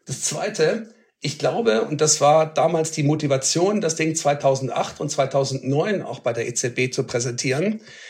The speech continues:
ich glaube, dass wir wesentlich mehr volkswirtschaftliche Wohlfahrtseffekte hätten, vornehm formuliert. Also es würde wesentlich mehr auch verdient, es würden mehr Geschäfte gemacht,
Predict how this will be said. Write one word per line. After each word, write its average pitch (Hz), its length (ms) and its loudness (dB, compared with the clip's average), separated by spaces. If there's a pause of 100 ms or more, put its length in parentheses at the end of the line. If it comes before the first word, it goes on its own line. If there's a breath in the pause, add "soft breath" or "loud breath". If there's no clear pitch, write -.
(220 loud breath)
ich 131 140 -2
glaube, 185 320 6
dass 170 240 0
wir 160 400 2
wesentlich 180 720 -2
mehr 170 540 2 (160)
volkswirtschaftliche 160 1120 2
Wohlfahrtseffekte 127 920 2
hätten, 170 380 0
vornehm 135 340 0
formuliert. 131 480 0
Also 139 140 0
es 120 100 -4
würde 135 180 0
wesentlich 156 440 -2
mehr 143 280 0
auch 135 220 0 (180 loud breath)
verdient, 165 540 0
es 139 160 -6
würden 147 180 0
mehr 131 120 0
Geschäfte - 440 -2
gemacht, 165 400 -2